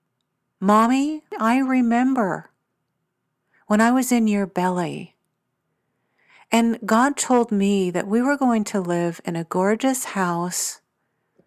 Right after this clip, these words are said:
on an ocean side." These sorts of comments beyond their years that are somewhat otherworldly, that you wouldn't expect from a five or six-year-old,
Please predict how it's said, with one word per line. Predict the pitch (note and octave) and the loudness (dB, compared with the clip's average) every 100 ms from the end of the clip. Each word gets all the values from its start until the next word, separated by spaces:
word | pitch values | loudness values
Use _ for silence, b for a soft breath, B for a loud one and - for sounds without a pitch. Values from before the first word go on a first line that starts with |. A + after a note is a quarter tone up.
| _ _ _ - | _ _ _ -2
on | G#3+ | 0
an | A#3+ | 2
ocean | A#3+ C4+ C#4+ A#3 F3 | 2 0 0 -2 -2
side." | - D#3 D3 - - _ _ _ _ _ _ _ _ _ _ b b b | -4 -6 -8 -12 -16 _ _ _ _ _ _ _ _ _ _ b b b
These | G3+ A#3 D4+ | 0 2 2
sorts | - - B3 B3+ - | 2 2 2 0 -2
of | - G#3 F#3+ - - | 0 2 2 -4 -10
comments | - G3+ G#3 F#3+ - - | -2 0 2 0 -2 -8
beyond | - F#3+ F#3 G3 G3+ | -2 0 2 2 2
their | F#3+ F3+ | 0 0
years | F3 E3+ F3+ F3 E3 | 0 -2 0 -2 -2
that | E3+ | -4
are | E3 | -4
somewhat | E3 G#3+ A3+ B3 G3 - _ b b G3 | -4 0 2 2 0 -2 _ b b 0
otherworldly, | G3+ G3 F3 D#3+ F3+ G#3 A3+ C4 C#4 - B B B | 2 2 0 0 0 0 0 0 -2 -8 B B B
that | A3+ | 0
you | B3+ | 2
wouldn't | D4 D#4 | 2 0
expect | - - - F#3+ G#3+ - | -2 -4 -2 -2 -2 -4
from | - G#3 G3 | -4 -2 -2
a | |
five | F3 - E3 F3 F3 | -4 -2 -2 -2 -4
or | |
six-year-old, | E3+ F#3 - - G#3+ G#3+ A#3 B3 | -4 -6 -6 -4 0 2 0 -2